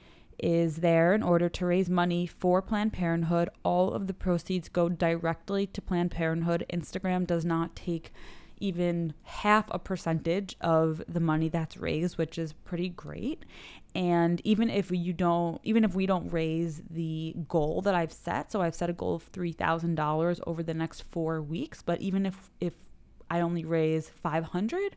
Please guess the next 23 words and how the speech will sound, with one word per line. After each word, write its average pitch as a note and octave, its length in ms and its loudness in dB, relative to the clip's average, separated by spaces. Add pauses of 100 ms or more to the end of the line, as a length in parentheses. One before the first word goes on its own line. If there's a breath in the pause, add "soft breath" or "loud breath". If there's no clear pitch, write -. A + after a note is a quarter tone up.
(360 loud breath)
the G3+ 80 -2
money F#3 240 2
still F#3+ 460 4
goes D#3 320 2
to F3 80 -8
Planned E3 280 -4
Parenthood. E3 460 -4
So E3+ 140 2
it F3 80 0
doesn't F3+ 440 -2
matter E3 760 0 (100)
if D#3+ 380 -4
we E3+ 100 -2
don't D#3 220 -2
hit - 240 -8
the D#3+ 80 -8
goal. B3 420 0 (500 loud breath)
Um, D3+ 600 0 (360)
it F3 140 0
all E3+ 220 4
gets E3 200 -4
donated D#3+ 600 0
regardless. E3+ 720 -2